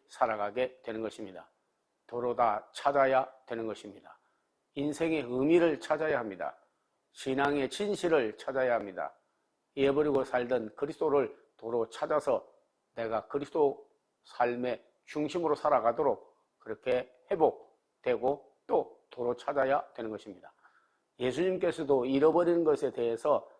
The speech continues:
아주, 어, 귀한 말씀을 여러 번 주셨습니다. 잃은 동전에 대한 비유,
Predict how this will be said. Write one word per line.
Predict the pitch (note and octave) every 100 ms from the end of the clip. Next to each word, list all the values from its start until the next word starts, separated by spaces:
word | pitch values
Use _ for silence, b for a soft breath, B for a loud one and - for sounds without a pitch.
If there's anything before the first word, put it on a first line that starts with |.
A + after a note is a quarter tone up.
| B -
아주, | A2 A#2+ C#3 D#3+ F#3 F#3 - _ -
어, | A2+ A2+ A2 -
귀한 | C#3 C#3+ D3+
말씀을 | C#3 C3 C3 D3+ E3 -
여러 | B2+ B2
번 | B2
주셨습니다. | A2+ B2+ - A#2 G2 E2 _ _ _ _ _ _ _ _
잃은 | E3+ E3+ D#3 C3 E3+ - - _ _ _ _ _ _ _ _ _
동전에 | C3+ D#3 F3+ E3 D3 C3+
대한 | B2 A#2 G#2+
비유, | A#2 G2